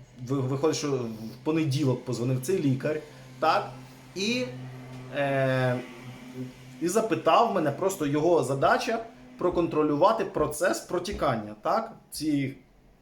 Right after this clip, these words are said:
цієї хвороби. Так, е, позвонила лікар, вона запитала, як, що до чого, записала, що ніяких немає симптомів. Я попросив іще додатково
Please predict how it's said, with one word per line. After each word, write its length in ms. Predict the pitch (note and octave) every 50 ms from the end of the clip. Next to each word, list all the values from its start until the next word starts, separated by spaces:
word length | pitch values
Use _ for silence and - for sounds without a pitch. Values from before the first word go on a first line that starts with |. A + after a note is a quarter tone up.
| _ _ _ _ -
цієї 260 | - D#3+ E3 D3+ C#3
хвороби. 400 | B2+ - D3 C#3 C3+ A#2+ G#2+ - - - _ _ _ _ _ _ -
Так, 280 | G3 G3+ A#3 - - -
е, 220 | C#3 C#3 C#3+ C#3 C3
позвонила 520 | C3+ E3 D3+ D3 E3+ F3+ E3 C#3+ C3+ D3
лікар, 340 | F3+ A3+ A#3+ - - - - C#3
вона 200 | C#3+ D3+ E3 D#3
запитала, 460 | C3+ C#3 C3 - - D3 C3 B2+ C3
як, 300 | B2+ D3+ G3+ A3+ A3 G#3
що 240 | - - - - D#3+
до 120 | C3+ C#3
чого, 520 | C3+ - - A3+ A3+ A3+ A3+ G#3+ G#3 G#3+ - - - _ -
записала, 580 | B2 B2 F3+ F#3 F#3 F3+ - - F3+ E3 D3+
що 180 | C3+ - - D3+
ніяких 480 | D3 C#3+ C#3+ C#3+ C3 A#2+ - B2+ B2 -
немає 340 | C#3 C3+ C3+ B2+ C3 C3+
симптомів. 500 | C3 - D#3 D3 - A#3 A3+ A#3 A3 F#3
Я 200 | D#3+ E3 F#3+ F#3
попросив 680 | - D3+ D3+ D3+ - C#3+ C#3 - - C#3+ C3 B2+ - D#3+
іще 360 | D#3 C3 - - - D#3 C3+
додатково 680 | B2+ C3 C3+ C#3+ C3+ - - D#3+ C#3+ A#2+ A#2+ A#2 - -